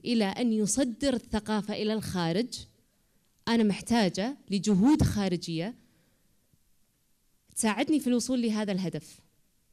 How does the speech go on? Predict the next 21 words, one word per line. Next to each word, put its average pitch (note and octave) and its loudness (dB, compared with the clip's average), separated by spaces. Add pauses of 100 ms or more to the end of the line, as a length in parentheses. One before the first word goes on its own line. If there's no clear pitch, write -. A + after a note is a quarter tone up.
(320)
هذا A3+ -2
لا G#3 0
يمكن A3 -2
من F#3 -4
دون G3 -4 (580)
دعم F3 -4
مادي، D#3+ -8 (340)
لا F#3+ -4
يمكن. D3+ -12 (1160)
أنا G3+ -4
أقدر F#3 -4
أستضيف F#3 -2 (240)
المؤلف F3 -4
الفلاني، B3 -2
الكاتب F3 -6
الفلاني، A#3+ -4
المحاضر F3 -8
الفلاني B3 -2 (480)
إلى B3 2 (140)
حد - -6
معين، E3+ -4